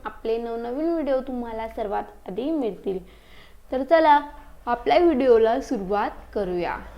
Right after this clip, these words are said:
आपल्याला दक्षिण भारतातील प्राचीन राज्ये यावरील स्वाध्याय पाहायचा आहे. त्यामध्ये प्रश्न पहिला दिलेला आहे, ओळखा पाव. पहिलं, सातवाहन राज्ये त्यांच्या नावाआधी कोणाचे नाव लावत? तर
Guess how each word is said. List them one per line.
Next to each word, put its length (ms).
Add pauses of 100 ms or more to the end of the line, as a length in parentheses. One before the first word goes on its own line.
(140)
आपल्याला 560 (220)
दक्षिण 420
भारतातील 460
प्राचीन 420
राज्ये 280
यावरील 400
स्वाध्याय 400
पाहायचा 520
आहे. 300 (380)
त्यामध्ये 440
प्रश्न 380
पहिला 400
दिलेला 360
आहे, 180
ओळखा 560
पाव. 260 (260)
पहिलं, 380 (420)
सातवाहन 720
राज्ये 580 (280)
त्यांच्या 420
नावाआधी 720
कोणाचे 600
नाव 440
लावत? 380 (400)
तर 240